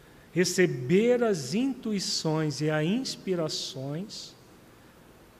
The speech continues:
e possamos discernir o que é melhor para nós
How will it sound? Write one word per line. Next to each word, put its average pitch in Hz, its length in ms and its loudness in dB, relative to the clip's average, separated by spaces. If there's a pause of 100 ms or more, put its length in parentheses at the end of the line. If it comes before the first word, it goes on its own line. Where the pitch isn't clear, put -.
(160)
e 180 160 4
possamos 185 1080 4
discernir 175 840 2
o 156 60 2
que - 280 -4
é 175 60 4
melhor 170 800 2
para 196 400 -2
nós 156 760 -2